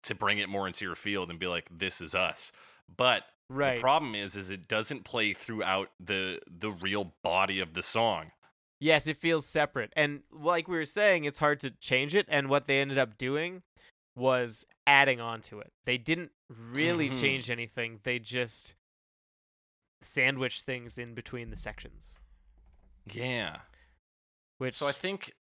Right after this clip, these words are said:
Speaker 2: works to
Speaker 1: the
Speaker 2: a
Speaker 1: solution to
Speaker 2: degree.
Speaker 1: this, yeah, it works to a degree, but maybe if they had found a way to better,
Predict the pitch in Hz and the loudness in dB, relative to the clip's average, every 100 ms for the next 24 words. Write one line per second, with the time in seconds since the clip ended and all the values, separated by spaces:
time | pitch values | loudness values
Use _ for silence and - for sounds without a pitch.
0 | _ _ 113 135 - 202 156 123 113 117 | _ _ -8 -8 -8 -6 -4 -4 -2 -2
1 | 147 - 110 92 82 82 - - - _ | -2 -2 -4 -6 -6 -6 -6 -8 -12 _
2 | _ _ - 98 123 113 85 85 110 175 | _ _ -14 -4 -2 0 -2 -4 -6 -6
3 | - 180 107 92 101 120 104 85 87 101 | -6 -6 -6 -6 -4 -4 -4 -6 -6 -6
4 | 123 143 131 120 104 87 - 98 110 104 | -6 -6 -6 -4 -4 -4 -2 -2 -2 -4
5 | 90 92 87 87 - 87 82 80 - _ | -4 -4 -4 -6 -8 -10 -10 -16 -20 _
6 | _ _ _ 90 101 107 113 98 87 | _ _ _ -2 0 2 0 -2 -4